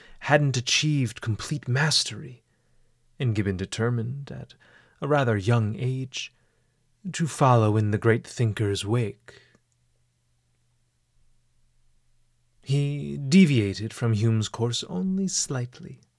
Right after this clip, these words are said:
Gibbon avoided the shoals of those other philosophical inquiries through which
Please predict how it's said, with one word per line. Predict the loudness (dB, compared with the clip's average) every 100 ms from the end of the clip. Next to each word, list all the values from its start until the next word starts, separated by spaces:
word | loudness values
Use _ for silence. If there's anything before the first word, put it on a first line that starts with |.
| _ _ _ _ _ _ _ _ _ -20 _ _ _ _ _ _ 0
Gibbon | 2 2
avoided | 0 2 2 0 -4
the | -4
shoals | 2 6 6 4 0 -4
of | -4 -6 -10 -20 _
those | 0 2
other | 2 0 -6 -20
philosophical | -8 -4 -2 0 -2 -2 -6 -4
inquiries | 0 0 -2 -6 -6 -8
through | -6 -6
which | -6